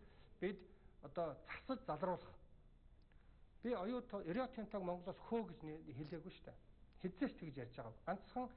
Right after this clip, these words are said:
Рио Тинтогийн манай Монголын увайгүй улс төрчдийг одоо хуурж, авилгал өгч байгаад. Тэр нь бүр тодорхой байгаа шүү дээ. Авилгал өгч байгаад одоо байгуулсан энэ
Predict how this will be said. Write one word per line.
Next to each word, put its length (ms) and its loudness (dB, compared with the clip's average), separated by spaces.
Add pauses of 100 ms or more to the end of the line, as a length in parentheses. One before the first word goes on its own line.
(320)
Рио 320 6
Тинтогийн 560 2
манай 320 4
Монголын 640 2
увайгүй 480 4
улс 260 -4
төрчдийг 500 -2 (1040)
одоо 200 2 (140)
хуурж, 320 6 (200)
авилгал 420 4
өгч 180 -4
байгаад. 260 2 (1120)
Тэр 100 2
нь 40 4
бүр 120 2
тодорхой 360 0
байгаа 200 2
шүү 160 -12
дээ. 100 -12 (1000)
Авилгал 400 2
өгч 200 -10
байгаад 300 2 (1900)
одоо 260 4 (160)
байгуулсан 640 4
энэ 240 2